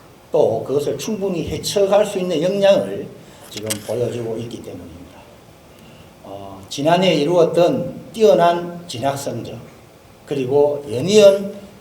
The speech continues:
야구 전국 재패의 쾌거는 삼만 삼천 동문의 단합 없이 이룰 수 있는 일이 결코 아니었습니다. 이러한 힘 바탕이 되는 이 단합으로 충분히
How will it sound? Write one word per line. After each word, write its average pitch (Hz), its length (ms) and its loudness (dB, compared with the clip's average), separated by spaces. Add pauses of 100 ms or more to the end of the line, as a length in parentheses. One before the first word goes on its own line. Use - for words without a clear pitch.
(100)
야구 135 400 -2
전국 139 420 -2
재패의 123 480 -4
쾌거는 - 560 0 (580)
삼만 175 360 2
삼천 156 440 -2
동문의 175 760 -2
단합 214 320 6
없이 - 420 -6 (460)
이룰 123 180 -2
수 123 180 -8
있는 123 300 -6
일이 131 300 -6
결코 - 260 -4
아니었습니다. 131 640 -4 (960)
이러한 220 400 8
힘 165 380 -4
바탕이 131 580 -4
되는 120 600 -4
이 139 160 -8
단합으로 170 560 -2 (680)
충분히 202 680 -2